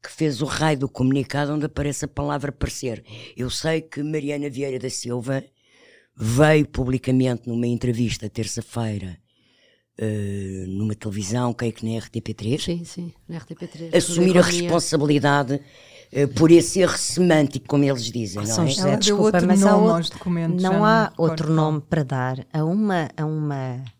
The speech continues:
Speaker 3: a um documento jurídico sobre uma situação, chama-se parecer.
Speaker 1: Mas, segundo elas dizem, não há um documento jurídico que tenha formalmente a forma de parecer. É evidente que há documentos onde houve opiniões, houve troca de mails,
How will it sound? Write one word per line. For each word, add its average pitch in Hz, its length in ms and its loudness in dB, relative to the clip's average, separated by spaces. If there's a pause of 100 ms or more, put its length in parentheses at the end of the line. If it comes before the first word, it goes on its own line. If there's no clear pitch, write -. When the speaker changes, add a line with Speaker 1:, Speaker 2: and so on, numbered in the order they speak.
(100)
Speaker 3:
a 170 80 -2
um 180 60 2
documento 151 840 -2
jurídico 143 760 -6
sobre 170 480 -4
uma 208 220 -4
situação, 240 480 -6
chama-se 285 260 -4
parecer. 370 500 -6 (640)
Speaker 1:
Mas, 165 280 -4 (240)
segundo 214 500 -4
elas 143 280 -6
dizem, 180 600 -6
não 220 460 -2
há 254 180 0 (200)
um 180 100 -4
documento 156 560 -6
jurídico 151 880 -14 (840)
que - 100 -16
tenha 202 360 -2
formalmente 208 840 -4
a - 20 -8
forma 214 440 -4
de 208 120 -10
parecer. 202 720 -10 (280)
É - 80 -4
evidente 226 480 -4
que - 80 -12
há 170 60 -8
documentos 196 560 -10
onde 147 220 -14
houve 143 180 -14
opiniões, 240 560 -6
houve 185 140 -10
troca - 320 -12
de - 100 -14
mails, 233 340 -8